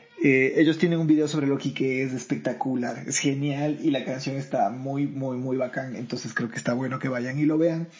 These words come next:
Eh, y bueno, eh, resulta que <laughs> entre sus varias aventuras, eh,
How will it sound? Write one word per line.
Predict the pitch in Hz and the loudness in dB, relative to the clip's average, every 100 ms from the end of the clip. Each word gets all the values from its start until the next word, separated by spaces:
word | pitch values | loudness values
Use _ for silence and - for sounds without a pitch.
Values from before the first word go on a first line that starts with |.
| - - - - _ | -20 -20 -20 -20 _
Eh, | - 131 123 120 117 113 - - - - - _ - | -2 0 2 0 -2 -4 -8 -20 -20 -20 -20 _ -2
y | 180 | 4
bueno, | 175 135 104 - _ _ _ _ - | 4 4 -4 -14 _ _ _ _ 2
eh, | 147 139 135 - | 4 4 0 -2
resulta | 143 147 175 175 | -2 2 2 2
que | 170 156 131 120 - - 147 - | 4 6 6 2 -2 -2 -4 -8
<laughs> | - | -6
entre | 147 143 | 0 0
sus | 143 131 | 0 2
varias | 151 151 156 | 4 4 2
aventuras, | 147 143 123 139 147 156 - - _ | 2 -2 0 0 0 -2 -8 -16 _
eh, | 101 85 | -14 -14